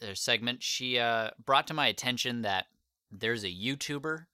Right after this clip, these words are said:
who uses the sign-off, "Stay hydrated." And she was like, "What the fuck? Like, there's about to be some beef." And then she did some digging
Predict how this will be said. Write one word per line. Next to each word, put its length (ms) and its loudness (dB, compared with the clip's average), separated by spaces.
who 120 -8
uses 520 -2
the 120 -4
sign-off, 600 4
"Stay 460 4
hydrated." 800 2
And 140 -12
she 160 -8
was 180 -10
like, 300 -6
"What 160 -8
the 100 -2
fuck? 320 0
Like, 80 -8
there's 120 -8
about 200 -4
to 60 -18
be 80 -12
some 240 -10
beef." 440 0
And 120 -4
then 60 -2
she 140 0
did 140 2
some 160 -4
digging 520 4